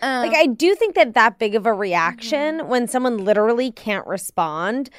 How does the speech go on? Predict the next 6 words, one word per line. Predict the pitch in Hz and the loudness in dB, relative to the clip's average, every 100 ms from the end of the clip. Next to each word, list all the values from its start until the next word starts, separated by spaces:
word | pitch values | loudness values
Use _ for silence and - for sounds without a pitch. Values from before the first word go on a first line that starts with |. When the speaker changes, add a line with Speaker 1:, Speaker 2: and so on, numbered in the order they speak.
| - - | -20 -8
Speaker 2:
to | 277 | -4
something | 262 226 240 | -2 -2 -2
that | 202 196 - | 0 0 -2
simple | 220 190 202 247 277 - - - - | -6 -4 0 2 0 -2 -16 -10 0
after | 220 - 254 | 0 0 -2
years, | 226 180 175 175 180 214 302 359 - | -2 -4 -6 -2 0 0 0 -2 -6